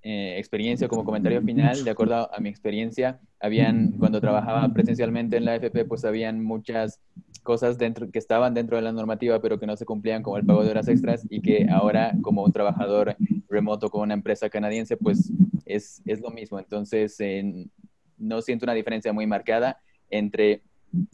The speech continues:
trabajar con una institución bien reglamentada dentro de nuestra Constitución y dentro de nuestro país a trabajar con una empresa canadiense. Es más, para mí ha sido una oportunidad. Sí hay muchos retos todavía, hay muchas cosas que superar. Eh, sí tenemos que estar los, tanto trabajadores y,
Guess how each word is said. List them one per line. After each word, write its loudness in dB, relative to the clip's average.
trabajar 2
con -2
una -4
institución -8
bien 0
reglamentada 2
dentro 0
de -4
nuestra -8
Constitución -4
y 0
dentro 2
de -2
nuestro -4
país 0
a 0
trabajar 2
con -2
una -4
empresa -4
canadiense. -4
Es -2
más, -2
para 0
mí -2
ha -2
sido -4
una 0
oportunidad. -2
Sí -2
hay 4
muchos 0
retos 0
todavía, 0
hay -2
muchas 0
cosas -6
que -8
superar. 0
Eh, 0
sí -4
tenemos -2
que -2
estar 2
los, 2
tanto 2
trabajadores 0
y, 2